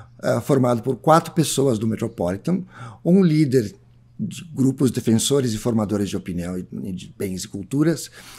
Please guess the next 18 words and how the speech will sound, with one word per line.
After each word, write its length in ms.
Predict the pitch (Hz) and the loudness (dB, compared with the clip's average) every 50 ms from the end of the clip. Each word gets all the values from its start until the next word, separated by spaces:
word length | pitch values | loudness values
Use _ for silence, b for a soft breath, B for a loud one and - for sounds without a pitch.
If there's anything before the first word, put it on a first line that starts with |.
| B B - | B B 2
e 100 | 147 147 | 2 2
dezoito 560 | 131 131 131 127 127 160 170 170 165 - - | 2 0 -2 0 4 4 4 4 4 2 -4
conservadores 1040 | - 139 139 131 - 147 139 127 127 120 98 90 117 117 120 120 127 120 - - - - _ _ | -4 -2 0 0 2 0 0 2 0 -2 0 -2 -2 -2 0 -2 -2 -4 -4 -10 -12 -16 _ _
e 100 | - 127 | -2 -2
curadores. 760 | - - 123 127 123 107 82 80 - - - - - - - _ _ _ B B B B B B B B B _ | 0 0 0 0 0 0 -2 -6 -10 -10 -14 -12 -12 -12 -14 _ _ _ B B B B B B B B B _
Basicamente, 640 | - - 170 202 202 190 180 175 156 160 180 175 - | 2 6 6 8 8 8 4 6 6 6 6 4 4
o 40 | |
que 80 | - 185 | 2 0
eles 100 | 175 160 | 2 2
vão 160 | 147 156 147 | 2 0 0
fazer? 300 | 139 147 135 107 101 98 | 2 0 0 0 -2 -2
Eles 180 | 98 104 107 107 | -4 -4 -4 -2
vão 100 | 135 147 | -2 -2
começar 440 | 143 147 139 143 135 - - 151 147 | 0 0 0 0 0 0 0 0 0
a 40 | |
fazer 240 | 143 - 143 123 127 | 0 -2 -2 0 0
uma 120 | 131 127 123 | 0 0 -2
pesquisa 580 | - - 117 - - - 127 117 110 113 104 | -2 -4 -6 -6 -6 -4 -4 -4 -2 -4 -6